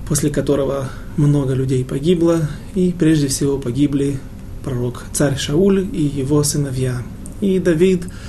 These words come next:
когда устраивает небольшое расследование, ну, доскональное, подробное расследование <clears throat> показаний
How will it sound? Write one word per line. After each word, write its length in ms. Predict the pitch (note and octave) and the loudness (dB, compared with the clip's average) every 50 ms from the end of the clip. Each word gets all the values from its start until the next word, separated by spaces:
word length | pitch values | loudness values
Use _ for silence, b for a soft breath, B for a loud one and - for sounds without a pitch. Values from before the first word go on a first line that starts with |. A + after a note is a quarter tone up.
| B B B B B - | B B B B B -8
когда 520 | - - - D3+ C#3+ C#3 C#3 C3+ C3+ C3 - - - - - - - - - | -4 -2 0 2 2 2 0 0 -2 -4 -6 -8 -8 -10 -10 -10 -12 -8 -4
устраивает 600 | D#3+ - - - E3+ E3+ D#3+ C#3+ C3 B2+ B2 A#2+ | -2 -2 0 2 4 4 4 4 2 0 0 -2
небольшое 480 | C#3 C3 B2+ C3 C3 - - D3 C3 C3 | -2 0 0 0 0 0 0 0 2 2
расследование, 800 | C3 B2+ - - G3 G3 F#3 F3 E3+ E3+ E3 D#3+ D#3 D3+ D3 D3 D3 - B B B B B B B B B B - | 2 0 2 4 4 4 6 6 4 4 4 4 4 4 2 2 0 -4 B B B B B B B B B B -2
ну, 180 | D#3 C#3+ C3+ | -2 0 0
доскональное, 800 | C3 C3 D3 - - - E3 D3+ D#3 E3 E3+ E3 D3+ D3 C#3+ - | 0 0 0 0 0 2 2 2 4 4 4 4 2 2 0 -2
подробное 520 | - - - E3 E3+ E3+ D#3 D3 D3 C#3+ | -2 -2 2 4 4 4 4 4 2 2
расследование 640 | C#3+ C#3 - - G3 F3+ E3+ D#3+ D#3 D3+ D3+ C#3+ C#3+ C#3+ - - - D3 D#3 F3+ G3 - - C4 | 2 0 2 4 4 4 4 4 4 4 2 2 0 -2 -4 0 2 4 4 4 6 6 8 8
<clears throat> 560 | C4+ - A#2+ - - - C#4 A#3 G3+ - - | 8 8 6 6 6 6 6 6 6 4 2
показаний 520 | D#3+ - - D#3 D3 F3 E3+ D#3 D3 C#3 | 0 2 2 4 4 4 4 4 2 2